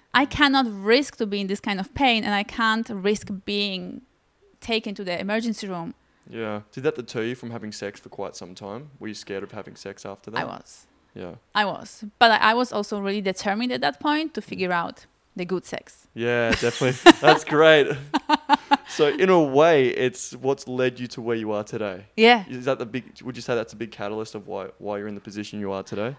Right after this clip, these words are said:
Speaker 1: Absolutely. Like, I am a very typical, um, wounded healer
Speaker 2: Mm-hmm.
Speaker 1: in a way that my own very personal crisis took me to such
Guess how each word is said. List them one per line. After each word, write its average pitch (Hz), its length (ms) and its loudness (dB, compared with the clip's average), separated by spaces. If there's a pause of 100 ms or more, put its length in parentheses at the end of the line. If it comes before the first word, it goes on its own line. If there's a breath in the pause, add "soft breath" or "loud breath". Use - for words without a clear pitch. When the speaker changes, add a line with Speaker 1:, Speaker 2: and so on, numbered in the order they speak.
Speaker 1:
Absolutely. 381 720 2
Like, 269 160 4
I 294 140 4
am 427 160 0
a 294 60 2
very 269 280 2
typical, 240 680 0
um, 185 500 2
wounded 208 400 2
healer 208 400 0 (280)
Speaker 2:
Mm-hmm. 127 300 -2
Speaker 1:
in 247 140 2
a 226 100 2
way 226 200 6
that 226 260 4
my 226 420 4
own 220 340 4
very 220 440 4
personal 226 560 -2
crisis 233 680 0
took 247 240 -6
me 254 180 2
to 208 120 -2
such - 520 0